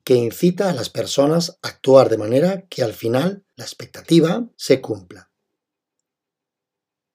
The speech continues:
Por ejemplo, si me duele la tripa y estoy todo el rato diciendo "voy a vomitar, voy a vomitar,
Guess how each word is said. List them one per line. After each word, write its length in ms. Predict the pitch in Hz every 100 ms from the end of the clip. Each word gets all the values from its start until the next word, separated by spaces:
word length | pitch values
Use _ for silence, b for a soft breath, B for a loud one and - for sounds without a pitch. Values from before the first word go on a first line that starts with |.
| _ _ _ _ _
Por 140 | 165 160
ejemplo, 500 | 180 143 - - _ _ _ -
si 200 | - 151
me 120 | 147
duele 180 | 190 190
la 140 | 135
tripa 360 | 139 135 120 110
y 80 |
estoy 440 | 110 - 151 143 -
todo 240 | 170 170
el 60 | 135
rato 260 | 135 131
diciendo 580 | 120 107 - 131 110 101
"voy 380 | 123 123 135 156
a 40 | 143
vomitar, 680 | 120 113 127 131 143 147 -
voy 260 | 123 139 147
a 60 |
vomitar, 600 | 127 123 117 131 135 135